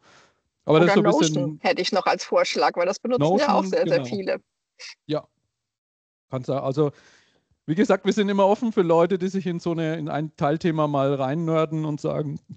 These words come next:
Speaker 1: Leitfaden to Notion, immer melden bei mir. Gut, was haben wir noch? Wir werden aufschlagen bei euch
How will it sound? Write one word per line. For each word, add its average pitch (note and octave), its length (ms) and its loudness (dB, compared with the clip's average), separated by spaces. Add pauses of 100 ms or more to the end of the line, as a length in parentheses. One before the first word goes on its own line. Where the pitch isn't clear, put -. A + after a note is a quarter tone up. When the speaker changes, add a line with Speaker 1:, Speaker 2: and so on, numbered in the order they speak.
(120)
Speaker 1:
Leitfaden D#3 540 0
to D#3 120 -2
Notion, E3+ 540 0 (680)
immer C3+ 180 0
melden B2 360 -2
bei A#2 140 -2
mir. G2+ 200 -10 (1600)
Gut, B3 640 4 (180)
was F3 200 2
haben G#3 100 6
wir G#3 80 2
noch? F#3+ 300 2
Wir E3 140 0
werden F#3+ 320 -2
aufschlagen G3+ 760 -2
bei G3+ 100 -2
euch F#3+ 500 -4